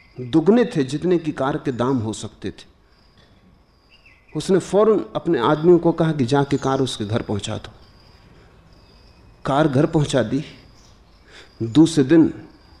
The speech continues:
वो हैरान हुआ, भागा हुआ उस आदमी के घर गया और कहा, "महानुभाव, वो सब नोट नकली।"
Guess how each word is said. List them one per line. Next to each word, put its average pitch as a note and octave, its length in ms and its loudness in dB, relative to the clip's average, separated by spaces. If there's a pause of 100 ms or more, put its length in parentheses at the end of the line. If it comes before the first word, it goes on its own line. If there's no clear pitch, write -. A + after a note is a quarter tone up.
(240)
वो A#2+ 120 0
हैरान B2 340 0
हुआ, B2 240 0 (520)
भागा A2 340 0
हुआ C3 200 4
उस A#2+ 220 0
आदमी A#2 320 -2
के A2+ 160 -4
घर G#2+ 200 -4
गया A2+ 260 -4 (280)
और A2+ 120 -2
कहा, A2+ 180 -4
"महानुभाव, A#2 540 0
वो B2 160 -2
सब C3+ 200 0
नोट D3+ 320 6
नकली।" E3 520 2